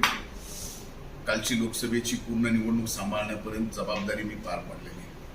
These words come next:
पण कधीच अशा पद्धतीची निवडणूक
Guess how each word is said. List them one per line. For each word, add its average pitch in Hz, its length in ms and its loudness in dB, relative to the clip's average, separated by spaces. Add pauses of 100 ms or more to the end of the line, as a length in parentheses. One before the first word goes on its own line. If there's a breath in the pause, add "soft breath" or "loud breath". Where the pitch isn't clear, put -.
(1040)
पण 139 160 -6
कधीच 160 480 4
अशा 139 280 4
पद्धतीची 127 760 2
निवडणूक 117 520 4